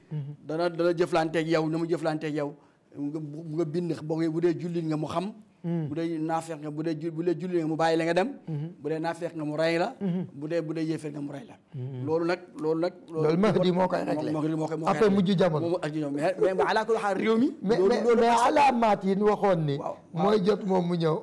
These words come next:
Speaker 2: Waaw, xam nga faqdul alaamaat mënta, mënta, mënta, ma fa, ñàkk alaama ay mandarga.
Speaker 1: Mhm.
Speaker 2: Mënul, mënul, mënul, mënul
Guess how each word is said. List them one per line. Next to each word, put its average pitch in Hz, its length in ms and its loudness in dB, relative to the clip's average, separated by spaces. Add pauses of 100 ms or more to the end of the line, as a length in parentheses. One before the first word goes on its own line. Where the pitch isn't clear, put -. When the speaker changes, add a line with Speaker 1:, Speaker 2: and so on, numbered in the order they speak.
Speaker 2:
Waaw, 170 160 4
xam 196 120 -2
nga 240 80 0
faqdul 247 420 2
alaamaat 220 540 2
mënta, 226 260 -2 (180)
mënta, 220 320 -2 (380)
mënta, 214 320 -4 (220)
ma 170 140 -8
fa, 175 260 -6
ñàkk 214 380 -4
alaama 185 440 0 (180)
ay 190 120 0
mandarga. 170 480 -2 (220)
Speaker 1:
Mhm. 147 180 -10 (240)
Speaker 2:
Mënul, 214 420 -2 (100)
mënul, 214 460 -2
mënul, 196 460 -4 (200)
mënul 196 280 -4